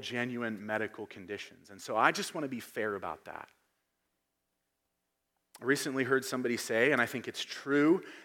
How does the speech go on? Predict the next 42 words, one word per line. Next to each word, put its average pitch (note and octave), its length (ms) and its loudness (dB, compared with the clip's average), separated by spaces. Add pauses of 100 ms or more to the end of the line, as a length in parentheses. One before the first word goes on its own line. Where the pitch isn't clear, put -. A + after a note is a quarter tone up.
that C#3 100 2
we C#3 140 0
have C#3+ 100 -2
adopted C#3 540 6
an C3 100 6
insufficient D3+ 720 2
ecclesiology, B2 1000 4
an C3 60 6
insufficient, D#3 880 4 (320)
uh, C3+ 120 4
practice D3+ 680 6
even C#3 220 2
among C#3 320 4
the C3+ 80 4
church C3+ 480 0 (240)
for - 180 -2
the C#3 80 2
sake D#3 380 2
of A#2+ 80 -12
the B2 80 -6
mission. G#2 380 -6 (1700)
And D#3 100 -4
I, E3+ 120 -2
I E3 240 2
think B3 240 -4
that's A#3 200 0
true, G#3 380 2
and, B2 120 4
I, C#3+ 100 2
and, F3 160 4
I, F3 120 2
and F#3 140 0
to G3 100 2
some B3 300 0
degree, F3 460 0 (280)
uh, F#3+ 140 4 (140)
even A3+ 400 4
maybe G#3+ 340 6
okay, F3 680 6 (280)
but E3+ 200 6
we B3+ 280 8
need F3+ 720 6